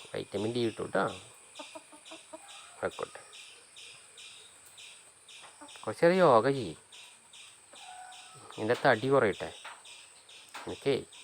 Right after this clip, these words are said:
തടി കൂടുതലാ. ഷുഗറും കൊളസ്ട്രോളും പ്രഷറൊക്കെ ഉണ്ടാവും നിനക്ക്. എടേ,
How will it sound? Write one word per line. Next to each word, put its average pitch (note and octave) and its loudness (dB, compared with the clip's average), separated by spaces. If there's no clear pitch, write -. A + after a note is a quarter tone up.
തടി F#2+ -2
കൂടുതലാ. B2 4
ഷുഗറും G#2+ 0
കൊളസ്ട്രോളും A2+ 2
പ്രഷറൊക്കെ A2 2
ഉണ്ടാവും G2+ 4
നിനക്ക്. G#2 0
എടേ, - 4